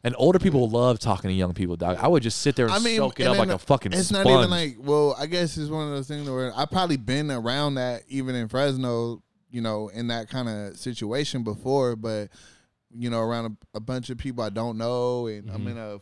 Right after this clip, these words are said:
Speaker 2: foreign city, like, it was just like, uh, it's cool, but I'm not, I wouldn't do this every week, you know?
Speaker 1: Yeah.
Speaker 2: It's not something I do every week. I just, that
Speaker 3: Yeah.
Speaker 2: was just only thing I could really find out there. I wasn't making friends with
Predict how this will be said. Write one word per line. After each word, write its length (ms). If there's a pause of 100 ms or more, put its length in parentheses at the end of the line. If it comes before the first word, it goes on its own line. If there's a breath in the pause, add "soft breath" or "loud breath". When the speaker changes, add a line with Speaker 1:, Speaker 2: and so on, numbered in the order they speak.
Speaker 2:
foreign 600 (200)
city, 560
like, 260 (300 soft breath)
it 80
was 80
just 100
like, 140
uh, 500
it's 140
cool, 340
but 140
I'm 180
not, 240 (140)
I 40
wouldn't 280
do 140
this 180
every 200
week, 300 (100)
you 140
know? 240
Speaker 1:
Yeah. 240 (260 soft breath)
Speaker 2:
It's 120
not 160
something 240
I 100
do 160
every 160
week. 240
I 80
just, 220
that 80
Speaker 3:
Yeah. 60
Speaker 2:
was 140
just 280 (240)
only 180
thing 240
I 80
could 120
really 180
find 340
out 140
there. 180
I 60
wasn't 300 (300 soft breath)
making 340
friends 440
with 160